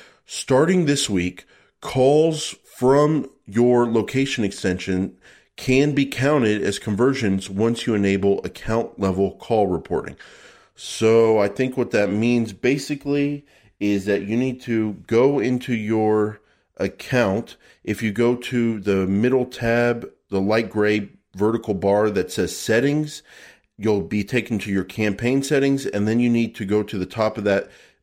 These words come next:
area and go to account settings. It's kinda like the tab at the top. And at the account settings level, you can opt into account level call reporting.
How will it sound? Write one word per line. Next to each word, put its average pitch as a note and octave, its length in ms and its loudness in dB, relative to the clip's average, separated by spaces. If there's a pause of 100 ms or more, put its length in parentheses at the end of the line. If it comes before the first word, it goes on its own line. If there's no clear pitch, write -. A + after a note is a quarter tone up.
area G#2+ 460 4
and F#2+ 160 0
go G#2 120 2
to G2+ 320 -4
account C3 520 -2
settings. D#2+ 440 -4
It's E2+ 120 -12
kinda G#2 220 -2
like G2 200 -2
the F#2 80 -6
tab G2 340 0
at F#2 80 -6
the F2 60 -8
top. G#2+ 360 -2 (360)
And F#2+ 200 -2
at A#2+ 200 0
the A#2 100 0
account C#3 480 -2
settings G#2+ 340 -2
level, G2+ 300 2
you G2 120 0
can G2 220 -2
opt G#2+ 300 0
into G#2 520 -2
account G2+ 420 -2
level F#2+ 240 2
call A#2+ 280 0
reporting. F#2 540 0